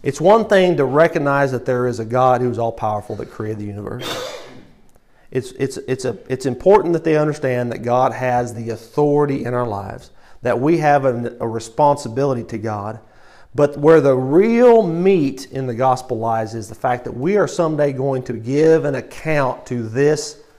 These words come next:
God. And he has appointed a judge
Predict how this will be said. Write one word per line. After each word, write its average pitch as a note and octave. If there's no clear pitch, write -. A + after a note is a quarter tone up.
God. A#2
And C#3+
he D#3+
has C#3+
appointed F3+
a D#3+
judge B2